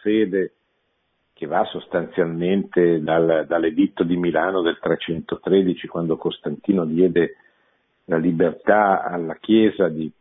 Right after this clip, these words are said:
professare pubblicamente la religione cattolica,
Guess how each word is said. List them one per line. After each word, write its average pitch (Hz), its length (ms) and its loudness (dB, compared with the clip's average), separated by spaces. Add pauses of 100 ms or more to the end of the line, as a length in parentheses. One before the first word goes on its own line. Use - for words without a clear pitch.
(540)
professare 95 600 -2
pubblicamente 90 880 -2
la 85 160 0
religione 80 480 -6
cattolica, 104 760 2